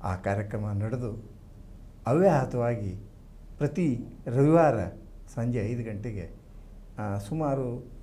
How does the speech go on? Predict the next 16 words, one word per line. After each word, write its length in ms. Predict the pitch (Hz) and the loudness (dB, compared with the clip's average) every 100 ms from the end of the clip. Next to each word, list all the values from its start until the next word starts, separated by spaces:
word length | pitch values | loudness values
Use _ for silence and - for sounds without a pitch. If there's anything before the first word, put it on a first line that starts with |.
| - | -2
ನವೆಂಬರ್‌ದಲ್ಲಿ 880 | 131 139 151 135 127 123 113 110 135 | 4 4 4 2 2 -2 -2 0 0
ಐದು, 260 | 135 123 | 0 0
ಆ, 560 | 101 101 - - - - | -2 -4 -10 -16 -14 -6
ಇದ 440 | 92 95 101 82 - | -4 -2 -2 -2 -2
ಲೆಕ್ಚರ್ 380 | 98 101 110 | -4 -2 -2
ಆದವು 360 | 95 90 98 101 | 0 0 -2 -4
ಅಥವಾ 360 | 90 - 98 92 | -4 -4 -4 -4
ಉಪನ್ಯಾಸಗಳಾದವು. 1120 | 90 113 107 101 98 87 90 85 113 - - - - 123 | -2 -2 -2 -4 -4 -4 -4 -4 -8 -10 -16 -18 -12 -10
ಈಗ 280 | 113 - 98 95 87 - - - | -8 -8 -4 -4 -4 -10 -10 -6
ಡಿಸೆಂಬರ್‌ದಲ್ಲಿ 1040 | 123 - 160 123 113 120 104 101 - - - | -4 0 0 0 -2 -4 -4 -6 -10 -10 -6
ನಾಲ್ಕು 300 | 104 127 113 | -4 -2 -4
ಉಪನ್ಯಾಸಗಳು. 880 | 95 98 98 95 - 87 104 - - - - | -2 -2 -2 -4 -6 -6 -6 -8 -10 -10 -4
ಇಂದು 200 | 123 117 | -2 0
ಕೊನೆಯ 360 | 110 107 127 | -2 -2 0
ಉಪನ್ಯಾಸ 600 | 131 107 110 104 101 101 95 - - - - - - | 0 -2 -4 -4 -4 -4 -6 -6 -8 -10 -8 -10 -6
ಶ್ರೀ 320 | 117 104 82 | -2 -2 -4